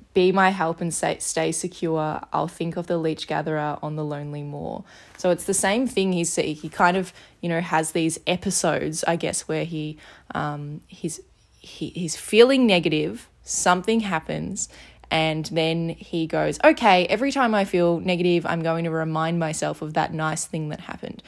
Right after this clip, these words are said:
So, like, he does kind of present this, this way of being that is perseverance, I guess, like, in the face of, of, um, sadness or, um, I don't know, sadness isn't really the right word.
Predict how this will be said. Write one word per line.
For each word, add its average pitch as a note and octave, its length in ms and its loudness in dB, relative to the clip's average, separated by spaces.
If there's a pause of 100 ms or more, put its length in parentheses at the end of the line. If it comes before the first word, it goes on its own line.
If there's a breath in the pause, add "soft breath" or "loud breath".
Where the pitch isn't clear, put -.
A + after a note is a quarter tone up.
(260 loud breath)
So, G#3 220 4
like, G3 260 4 (200)
he A#3 240 0
does G#3 340 0 (420)
kind D#4+ 160 0
of - 220 -6
present F#3 420 2
this, - 300 -2 (120)
this E3+ 240 -4
way E3+ 320 0
of F3+ 140 -4
being E3 300 -2
that D#3 160 -4
is D#3+ 240 -2
perseverance, D#3 800 -2
I D3+ 80 -2
guess, D3+ 300 -4
like, D3 260 -6 (420 loud breath)
in E3+ 120 -2
the E3 80 -2
face D#3+ 360 -2
of, D3 380 -6
of, D3 400 -4
um, - 480 -8 (160)
sadness D#3 720 2
or, D3 280 -4 (360 loud breath)
um, C#3+ 560 -8 (1040)
I F#3+ 460 -6
don't F3 140 0
know, D#3+ 280 0
sadness F3+ 380 0
isn't C4+ 200 -2
really F#3+ 280 2
the F3 100 2
right E3 280 0
word. D3+ 760 -2